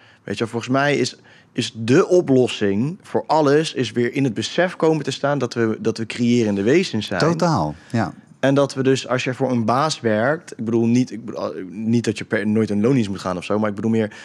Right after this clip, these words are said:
Speaker 1: in de manier hoe het nu ingericht is en je werkt voor een baas en je voert opdrachten uit, je bent negen tot vijf op kantoor en je bent gewoon, weet je, dat aan het doen wat hij zegt dat je moet doen.
Speaker 2: Ja.
Speaker 1: Dat is niet creëren, weet
Speaker 2: Nee,
Speaker 1: je wel.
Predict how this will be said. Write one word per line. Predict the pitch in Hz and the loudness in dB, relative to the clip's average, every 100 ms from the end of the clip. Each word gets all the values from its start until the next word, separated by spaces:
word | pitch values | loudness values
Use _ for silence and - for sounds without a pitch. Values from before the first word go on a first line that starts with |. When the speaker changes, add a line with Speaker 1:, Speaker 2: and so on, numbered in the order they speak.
| - - | -20 -6
Speaker 1:
in | 117 | -2
de | 113 | 2
manier | 117 123 | 4 6
hoe | 113 | 4
het | 110 | 4
nu | 120 | 4
ingericht | 127 160 139 131 120 | 4 2 0 -2 -4
is | 117 | -6
en | 95 | -6
je | 92 | -4
werkt | 92 - | -6 -4
voor | 101 | -2
een | |
baas | 113 135 131 | 0 0 0
en | 104 | -2
je | 104 | -2
voert | 107 - | -2 -2
opdrachten | 143 117 120 - 85 | 0 2 0 0 0
uit, | 107 110 | 0 -2
je | - - - | -8 -18 -8
bent | 92 | -2
negen | 98 | -2
tot | 90 | -2
vijf | 98 87 | -4 -4
op | - | -6
kantoor | 92 135 131 | -4 0 2
en | 117 | 2
je | |
bent | 107 104 | 0 0
gewoon, | 107 98 92 | -2 -2 -4
weet | - 104 | -4 -4
je, | 98 | -2
dat | 117 | -2
aan | 107 | 0
het | 104 | 0
doen | 110 | -2
wat | 92 | -2
hij | 107 101 | 0 0
zegt | 101 - | -2 -6
dat | 92 | -8
je | |
moet | 98 107 | -6 0
doen. | 139 123 110 | 0 0 -2
Speaker 2:
Ja. | 104 | -2
Speaker 1:
Dat | 101 147 | 0 0
is | 160 | 0
niet | 147 117 | 0 0
creëren, | 107 117 190 170 87 | -2 0 2 2 0
weet | 67 55 | -4 -4
Speaker 2:
Nee, | 131 | -2
Speaker 1:
je | 120 | -2
wel. | 131 | -4